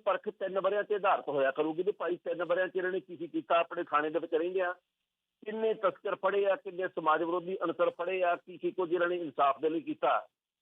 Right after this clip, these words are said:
ਇਹਨਾਂ ਦੀ ਬਦਲੀ ਜਾਂ ਨਾ ਬਦਲੀ ਉਹ ਤਿੰਨ ਸਾਲ ਦੀ ਕਾਰਗੁਜ਼ਾਰੀ ਦੇ ਉੱਤੇ ਆਧਾਰਿਤ ਹੋਇਆ ਕਰੂਗੀ।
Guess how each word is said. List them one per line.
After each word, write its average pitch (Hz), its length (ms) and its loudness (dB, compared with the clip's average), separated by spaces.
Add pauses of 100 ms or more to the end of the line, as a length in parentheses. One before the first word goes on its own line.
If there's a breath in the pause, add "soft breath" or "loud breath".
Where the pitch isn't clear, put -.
ਇਹਨਾਂ 240 240 2
ਦੀ 254 100 -4
ਬਦਲੀ 180 380 -2
ਜਾਂ 196 120 2
ਨਾ 156 200 4
ਬਦਲੀ 170 340 0
ਉਹ 202 180 0
ਤਿੰਨ 185 260 -6
ਸਾਲ 175 280 2
ਦੀ 180 100 -6
ਕਾਰਗੁਜ਼ਾਰੀ 160 540 0
ਦੇ 160 80 -2
ਉੱਤੇ 175 220 -4
ਆਧਾਰਿਤ 147 380 0
ਹੋਇਆ 139 120 2
ਕਰੂਗੀ। 127 320 -2